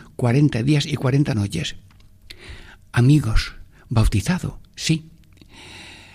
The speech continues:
mm, que cargó con nuestros pecados,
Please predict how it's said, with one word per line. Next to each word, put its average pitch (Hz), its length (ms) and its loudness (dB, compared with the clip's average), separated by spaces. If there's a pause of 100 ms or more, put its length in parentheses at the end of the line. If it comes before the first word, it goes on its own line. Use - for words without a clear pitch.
(140)
mm, 156 480 2 (160)
que 185 120 0
cargó 180 600 0 (300)
con 135 240 4
nuestros - 400 2
pecados, 98 640 -2